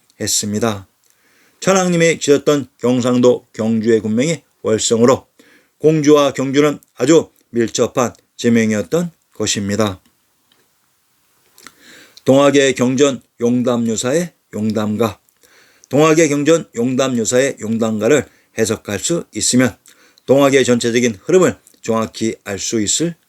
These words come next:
것입니다. 이곳 용담이 바로 천왕님들이 계셨던 곳입니다. 국호는 조선이요, 의포는 경주로다. 성호는 월성이요, 수명은 문수로다.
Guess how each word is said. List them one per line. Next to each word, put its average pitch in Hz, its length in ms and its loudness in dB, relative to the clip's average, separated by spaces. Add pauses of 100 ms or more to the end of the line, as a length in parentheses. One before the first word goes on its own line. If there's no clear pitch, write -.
것입니다. 104 580 -2 (680)
이곳 170 380 2
용담이 127 400 -4
바로 127 300 0 (140)
천왕님들이 127 840 -2 (160)
계셨던 117 560 -6 (240)
곳입니다. 98 640 -6 (1160)
국호는 160 520 2
조선이요, 135 560 -2 (220)
의포는 131 420 -4 (200)
경주로다. 101 720 -6 (560)
성호는 165 560 2
월성이요, 135 720 -2
수명은 160 460 -4 (240)
문수로다. 107 680 -4